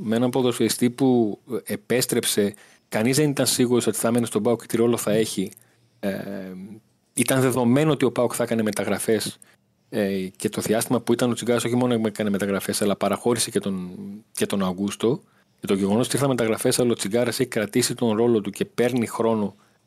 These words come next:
ε, συμμετοχής, ε, σε ένα πρωτάθλημα στο οποίο έχει αποδειχθεί πλέον ότι για δεύτερη συνεχόμενη χρονιά έχουμε τέσσερις διεκδικητές, ε, και τους τέσσερις φέτος με, με Ευρώπη,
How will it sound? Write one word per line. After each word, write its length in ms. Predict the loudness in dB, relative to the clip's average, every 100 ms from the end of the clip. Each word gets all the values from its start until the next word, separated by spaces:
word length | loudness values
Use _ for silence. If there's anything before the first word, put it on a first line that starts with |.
| _
ε, 480 | -10 -8 -8 -10 -6
συμμετοχής, 760 | -4 -2 -4 -6 0 0 0 -10 _ _ _ _ _ _ _ _
ε, 180 | -6 -6 -6 -8
σε 140 | -4 0
ένα 120 | 0
πρωτάθλημα 420 | 0 0 0 0
στο 140 | 0 -2
οποίο 200 | 2 2
έχει 160 | 2
αποδειχθεί 480 | 0 0 0 0 0
πλέον 440 | 2 2 2 0 -6 _ _ _
ότι 160 | -4 0
για 100 | 0
δεύτερη 240 | 2 0
συνεχόμενη 340 | -2 -2 -2 0
χρονιά 200 | 0 0
έχουμε 220 | 0 -2
τέσσερις 320 | 0 0 2
διεκδικητές, 640 | 0 -2 -6 0 0 -2 -10 _ _ _ _ _ _ _
ε, 180 | -8 -8 -8 -10 -12 -14 -16 _ _ _
και 160 | -4 -4
τους 160 | -4
τέσσερις 400 | -2 0 2 0
φέτος 300 | 2 0 2
με, 420 | 2 2 2 0 -2
με 160 | 0
Ευρώπη, 640 | 0 2 0 2 2 0